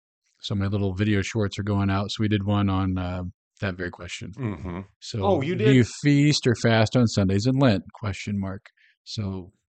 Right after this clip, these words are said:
Speaker 1: we
Speaker 2: Well, I know
Speaker 1: basically said the answer is yes and no, or really, <laughs>
Speaker 2: <laughs> Right.
Speaker 1: it depends, was what I, uh, I read a nice little article on that, but, but technically speaking, the Sundays are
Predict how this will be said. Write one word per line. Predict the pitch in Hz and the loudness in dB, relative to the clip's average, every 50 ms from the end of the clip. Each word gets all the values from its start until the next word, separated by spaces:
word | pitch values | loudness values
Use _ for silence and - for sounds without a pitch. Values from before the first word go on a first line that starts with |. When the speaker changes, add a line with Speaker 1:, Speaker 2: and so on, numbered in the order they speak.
| _ _ | _ _
Speaker 1:
we | 101 107 | -8 -4
Speaker 2:
Well, | 143 160 | -2 0
I | 170 | 2
know | 143 113 | 4 4
Speaker 1:
basically | - - 123 | 4 4 4
said | 110 - 117 113 107 | 4 4 4 4 6
the | 101 110 127 | 6 8 8
answer | 151 160 147 - 120 113 | 8 6 6 4 2 2
is | 104 101 101 95 - - - _ _ _ _ _ _ _ _ _ _ _ _ | 2 2 2 0 -2 -6 -10 _ _ _ _ _ _ _ _ _ _ _ _
yes | 113 101 95 - - | -8 -6 -6 -4 0
and | 110 107 110 | 2 4 4
no, | 110 98 87 95 117 | 4 2 0 -4 -8
or | 123 98 95 92 | -8 -8 -6 -6
really, | 98 104 107 110 107 104 101 | -2 0 2 2 2 2 2
<laughs> | |
Speaker 2:
<laughs> | |
Right. | 113 127 113 - 165 160 170 143 180 - 156 135 - - 151 131 123 | 0 2 4 4 6 6 8 8 10 10 10 10 8 8 6 4 4
Speaker 1:
it | 147 147 147 | 4 4 6
depends, | 135 160 151 - - 175 175 165 156 147 143 147 151 151 147 - - - - - _ _ _ - | 6 4 4 6 6 6 8 8 6 6 4 2 0 -2 -2 -4 -6 -10 -14 -20 _ _ _ 0
was | 127 117 110 | 0 2 4
what | 120 123 | 4 4
I, | 120 113 | 4 4
uh, | 107 110 107 - 131 123 117 110 110 | 4 2 0 2 4 4 4 4 4
I | 110 | 2
read | 110 113 104 104 | 2 0 0 0
a | 101 95 98 | -2 -2 -4
nice | 101 107 107 - - | -4 -4 -4 -6 -6
little | 120 107 107 | -6 -6 -4
article | 107 104 - 101 98 | -6 -6 -4 -4 -2
on | 95 | -2
that, | 98 101 82 95 | -2 -2 -4 -4
but, | 110 101 - - _ _ _ _ _ _ _ _ _ _ _ _ _ _ _ _ _ _ _ _ _ _ _ | -4 -6 -6 -8 _ _ _ _ _ _ _ _ _ _ _ _ _ _ _ _ _ _ _ _ _ _ _
but | - 135 135 | 4 4 6
technically | - 165 165 160 156 147 | 8 6 6 6 6 4
speaking, | 127 - 127 123 123 127 123 117 113 | 6 6 4 4 6 6 4 4 4
the | 104 107 101 | 2 0 -2
Sundays | - - 127 123 110 107 104 104 - | 0 2 4 4 4 4 4 2 0
are | - - 104 98 95 95 101 107 | -2 -2 0 0 2 2 0 0